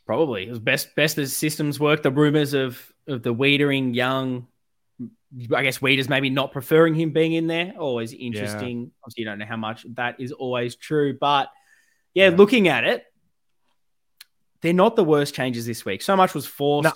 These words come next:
Speaker 2: No.
Speaker 1: The Dow's obviously the one I wanted, but I'm keen to see what they do. Talking about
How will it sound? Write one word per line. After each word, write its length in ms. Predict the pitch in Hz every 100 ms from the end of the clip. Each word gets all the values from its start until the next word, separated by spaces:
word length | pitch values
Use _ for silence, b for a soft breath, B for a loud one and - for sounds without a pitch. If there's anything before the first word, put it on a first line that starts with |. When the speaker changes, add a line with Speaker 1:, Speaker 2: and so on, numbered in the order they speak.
| -
Speaker 2:
No. 80 | 127
Speaker 1:
The 40 |
Dow's 400 | 123 160 160 147
obviously 260 | 143 135 131
the 80 |
one 160 | 127 127
I 80 | 123
wanted, 340 | 123 131 131
but 260 | 131 127 - B B -
I'm 100 | 151
keen 180 | 190 180
to 60 |
see 180 | 170 175
what 140 | 175 165
they 160 | 156
do. 400 | 135 165 175 170
Talking 400 | 165 185 202 233
about 440 | 185 160 160 156